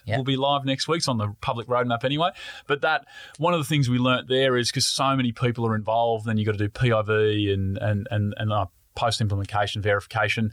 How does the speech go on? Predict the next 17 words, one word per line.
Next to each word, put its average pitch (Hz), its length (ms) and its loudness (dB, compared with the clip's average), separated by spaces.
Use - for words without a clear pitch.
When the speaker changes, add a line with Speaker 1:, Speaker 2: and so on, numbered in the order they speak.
Speaker 2:
that 117 100 -4
maybe 127 240 0
that 113 140 2
makes 113 300 0
sense 107 180 0
to 110 120 -6
go 107 180 2
every 104 180 -2
three 117 360 -2
weeks 120 520 0
rather 110 260 0
Speaker 1:
Mm. 107 40 -6
Speaker 2:
than 110 100 0
every 107 220 -2
two 123 240 0
weeks. 160 280 0
So 120 220 2